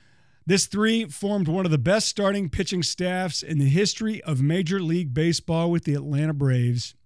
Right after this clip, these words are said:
He was an All-Star eight times. He won a World Series. He won a Cy Young. He joined the Baseball Hall of Fame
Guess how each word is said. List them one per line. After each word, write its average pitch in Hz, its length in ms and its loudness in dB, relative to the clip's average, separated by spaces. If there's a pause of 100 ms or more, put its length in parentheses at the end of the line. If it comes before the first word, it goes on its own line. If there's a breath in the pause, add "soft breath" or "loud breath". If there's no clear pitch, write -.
(640)
He 170 80 -2
was 170 140 2
an 180 80 0
All-Star 196 420 0
eight 185 180 -2
times. 185 440 -4
He 165 80 2
won 185 240 0
a 180 40 0
World 170 360 -2
Series. 185 460 -2
He 160 80 2
won 185 260 2
a 165 60 0
Cy 185 280 -2
Young. 185 400 -2
He 165 140 0
joined 196 360 -2
the 156 60 0
Baseball 170 600 0
Hall 202 280 0
of 175 80 -2
Fame 196 460 0